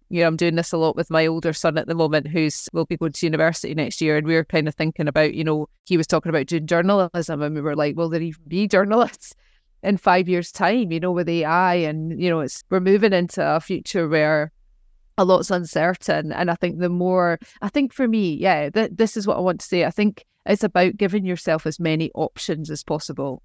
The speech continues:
I think in life <laughs> as well as in professional life, the more options you have, the better. And so therefore, the more skills you have, the more experience you ha-, you have, you know, when you do come to a crossroads that you might not even know exists,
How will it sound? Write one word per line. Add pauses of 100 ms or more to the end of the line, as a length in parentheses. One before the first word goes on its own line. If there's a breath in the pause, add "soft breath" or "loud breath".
(200)
I
think
in
life
<laughs>
as
well
as (240)
in
professional
life,
the
more
options
you
have, (220)
the
better. (280)
And
so
therefore,
the
more
skills
you
have,
the
more
experience
you
ha-, (180)
you
have,
you
know, (260)
when
you
do
come
to
a
crossroads
that
you
might
not
even
know
exists,